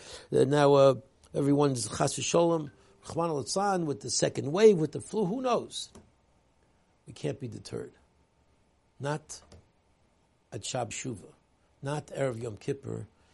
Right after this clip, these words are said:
and certainly not when Yom Kippur comes, the incredible day of, of, of kindness, of chesed, of, of unimaginable chesed of HaKadosh Baruch Hu.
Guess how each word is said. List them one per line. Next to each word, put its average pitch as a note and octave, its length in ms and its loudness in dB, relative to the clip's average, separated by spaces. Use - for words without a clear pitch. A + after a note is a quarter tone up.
and A2 100 -14
certainly E3 300 -4
not C#3 240 -8
when B2+ 120 -14
Yom A#2+ 100 -12
Kippur C#3+ 340 -14
comes, A#2+ 380 -10
the A2+ 60 -12
incredible A#2+ 520 -10
day C3+ 280 -6
of, G2 240 -12
of, G2+ 200 -10
of - 200 -14
kindness, E3 640 -6
of - 140 -16
chesed, D#3+ 420 -4
of, A#2+ 300 -12
of C3+ 280 -10
unimaginable F#3+ 840 0
chesed - 280 -8
of F#3+ 100 -6
HaKadosh D#3 300 -12
Baruch F3+ 240 -4
Hu. - 160 -20